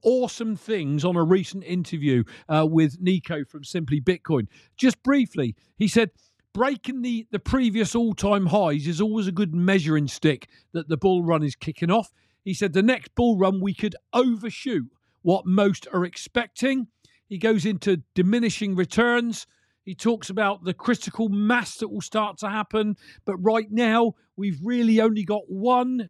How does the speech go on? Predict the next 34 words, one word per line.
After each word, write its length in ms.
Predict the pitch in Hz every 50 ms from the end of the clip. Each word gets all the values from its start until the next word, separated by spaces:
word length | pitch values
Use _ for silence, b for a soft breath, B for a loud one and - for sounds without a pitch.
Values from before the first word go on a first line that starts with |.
| _ -
country, 680 | - 226 240 226 214 - - 196 214 214 214 202 180 - -
El 180 | 170 175 180 156
Salvador, 680 | - - 220 208 214 202 185 175 160 175 180 196 - b b b b b
and 240 | b 180 196 190 185
one 360 | 208 226 233 233 233 233 220 - -
corporate 600 | - - - 254 254 240 - _ - 214 220 -
entity, 640 | - 226 226 220 180 - 175 - - 196 190 190 - b b b b -
MicroStrategy. 1200 | 185 208 214 190 - - 196 202 196 - - - - 214 214 190 - - 170 139 170 165 180 190 - b b b b b
So 420 | b - - 220 214 208 208 180 - _
surely 720 | - - - - - 240 277 285 262 247 214 180 160 160
more 460 | 160 165 170 180 220 220 208 208 190 185
are 40 |
gonna 240 | 156 147 175 175 180
have 200 | 180 196 170 -
to 80 | - 160
pile 420 | - - - 208 202 185 165 160
into 300 | 220 269 285 190 - 202
this 240 | 165 160 151 - -
thing, 340 | - 170 165 165 165 180 - b b b b b b
I 100 | 170 180
believe 460 | 147 165 170 185 202 208 190 165 143
he's 180 | 180 175 131 120
right. 340 | 156 175 185 190 180 135 _ b b b
And 120 | 170 175 196
then 120 | 220 220
he 100 | 208 185
talks 300 | - - 214 208 160 -
about 220 | 190 202 202 190 165
how 160 | 185 190 175
B 220 | - - 220 214
T 160 | 175 - 214
C 260 | 180 - - 208 190 -
could 280 | - 185 170 131 -
double 420 | - 233 226 175 160 151 151 156